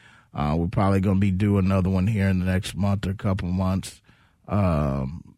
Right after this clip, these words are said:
you know, they, they'll have to go revisit that. But part of your question, to your, your point in regards to your saying that should it be, um,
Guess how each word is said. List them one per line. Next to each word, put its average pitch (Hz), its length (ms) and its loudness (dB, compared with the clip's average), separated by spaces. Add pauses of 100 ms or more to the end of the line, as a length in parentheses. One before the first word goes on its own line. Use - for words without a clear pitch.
you 101 140 -2
know, 90 440 -2 (220)
they, 95 320 -2
they'll 98 180 2
have 95 180 0
to 101 80 0
go 101 240 0
revisit 101 520 0
that. 95 300 0 (640)
But 120 320 2
part 180 200 4
of 180 60 4
your 151 140 4
question, 139 480 2
to 139 100 2
your, 127 320 4
your 113 160 0
point 131 400 0
in 110 140 2
regards 113 480 0
to 117 80 0
your 107 180 -2
saying 110 520 -4
that 92 200 -6
should 113 300 -4
it 90 180 -6
be, 101 560 -2
um, 85 720 -8